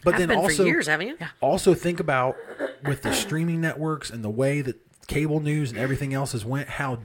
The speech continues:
Speaker 1: difficult it is to turn on your television and watch P B S, or how difficult it is to turn on your television and get C-SPAN. If you don't have regular through-the-wall cable,
Speaker 3: Mm-hmm.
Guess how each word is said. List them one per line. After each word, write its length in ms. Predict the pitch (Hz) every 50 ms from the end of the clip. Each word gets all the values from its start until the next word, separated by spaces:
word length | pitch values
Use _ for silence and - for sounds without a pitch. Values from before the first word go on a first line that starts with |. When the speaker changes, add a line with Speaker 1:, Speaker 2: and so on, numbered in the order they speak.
| - _
Speaker 1:
difficult 640 | - 160 160 - - - - - 160 147 113 104
it 140 | 117 120 -
is 460 | 120 127 131 107 87 82 80 - - - _ _ _ _ _ _ _ _ - -
to 80 | 120
turn 280 | - - - 147 151 151
on 140 | 147 147 139
your 120 | 127 110
television 720 | 107 - - 143 147 156 156 156 170 170 156 170 180 180 170 - _ _ - -
and 220 | 120 120 120 110
watch 340 | 113 123 135 127 - - -
P 160 | - 135 120
B 180 | 107 120 120 117
S, 220 | 95 - - - -
or 100 | - 107
how 120 | 127 110 101
difficult 520 | 98 - 156 - 170 156 - 151 147 135
it 80 | 131 143
is 160 | 135 120 -
to 80 | -
turn 140 | - - 127
on 100 | 120 123
your 80 | 117 107
television 460 | - 135 123 120 117 113 107 104 101
and 120 | 92 101
get 200 | 95 117 110 -
C-SPAN. 520 | - - 135 127 117 - - 87 65 69 - - - - -
If 180 | - 117 104 127
you 80 | 156
don't 340 | 151 135 156 151 175 170 139
have 460 | - - 160 190 190 151 123 120 110 - _ - - _ -
regular 640 | 101 120 127 139 143 139 165 147 151 147 147 143 - - - - -
through-the-wall 1200 | - - - 123 143 156 165 165 160 147 156 156 151 156 127 117 123 123 135 143 143 139 135 135 135
cable, 540 | - - 165 165 185 185 147 190 160 120 -
Speaker 3:
Mm-hmm. 300 | - 202 196 196 196